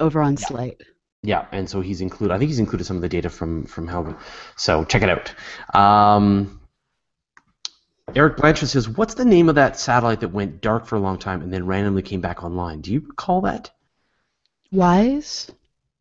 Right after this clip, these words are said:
Speaker 2: Was
Speaker 1: It
Speaker 2: it
Speaker 1: didn't
Speaker 2: one
Speaker 1: randomly,
Speaker 2: big
Speaker 1: it didn't randomly, they purposely turned it back on.
Speaker 2: Yeah.
Speaker 1: Um, oh,
Speaker 2: Um,
Speaker 1: there was
Speaker 2: Kepler has been, uh,
Speaker 1: No, it's not. There, it's, it's one of the, the comet orbity ones. Uh, so Rosetta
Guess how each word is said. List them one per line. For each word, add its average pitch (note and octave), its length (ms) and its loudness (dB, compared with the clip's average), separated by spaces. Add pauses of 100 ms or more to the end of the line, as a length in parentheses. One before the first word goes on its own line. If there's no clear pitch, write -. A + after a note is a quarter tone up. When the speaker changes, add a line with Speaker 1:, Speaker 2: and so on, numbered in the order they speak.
Speaker 2:
Was - 140 4
Speaker 1:
It C4+ 60 6
Speaker 2:
it - 20 4
Speaker 1:
didn't - 40 6
Speaker 2:
one D#3+ 100 4
Speaker 1:
randomly, A#3 500 8
Speaker 2:
big - 140 -2
Speaker 1:
it G#3+ 120 2
didn't A#3+ 240 6
randomly, G#3 360 6
they F#3+ 100 8
purposely F#3+ 440 -2
turned F3 200 2
it E3 80 -2
back D#3 220 -2
on. D3+ 280 0 (400)
Speaker 2:
Yeah. D#3+ 380 8
Speaker 1:
Um, A3+ 80 4 (160)
oh, C#4 320 10 (140)
Speaker 2:
Um, F3 180 -4
Speaker 1:
there A#3 220 2
was A3+ 80 0
Speaker 2:
Kepler G3 440 6
has C#3+ 280 -2
been, G#2+ 480 4
uh, G2 400 2
Speaker 1:
No, A3 160 -2
it's - 180 -10
not. A#3+ 220 -2
There, B3 180 6
it's, A#3 340 0
it's - 240 0
one B3 200 2
of B3+ 100 2
the, A3+ 400 4
the G#3 80 0
comet B3 640 2 (760)
orbity F#3 480 2
ones. D3+ 680 -4 (440)
Uh, G#3 60 6
so A3+ 200 4
Rosetta A#3+ 600 6